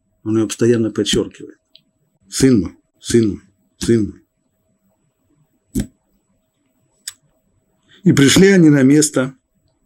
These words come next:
о котором сказал ему Бог. И устроил там Авраам жертвенник, и разложил дрова,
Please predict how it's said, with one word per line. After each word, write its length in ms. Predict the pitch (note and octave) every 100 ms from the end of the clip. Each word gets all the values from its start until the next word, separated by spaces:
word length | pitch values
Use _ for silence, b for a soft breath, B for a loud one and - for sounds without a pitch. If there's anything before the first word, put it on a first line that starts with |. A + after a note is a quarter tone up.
| _ _ _ - -
о 120 | G#2+
котором 440 | G#2+ G2+ D3+ D3 A#2+
сказал 400 | - G#2+ A2+ A2
ему 260 | G#2+ G#2
Бог. 320 | F#2 F2+ - _ - - _ _ _ _ _ _ _ - B B B B B B -
И 60 |
устроил 500 | G#3 G3+ G3+ A#3+ A3+
там 200 | G#3 G3+
Авраам 360 | F#3+ E3+ F#3 D#3
жертвенник, 580 | D#3 E3 - C#3+ A#2 - - _ _ _ _ _ _ _ _ _ _
и 100 | D3
разложил 540 | C#3 B2+ B2+ A#2+ D#3 B2+
дрова, 540 | A#2 A2+ A#2 B2+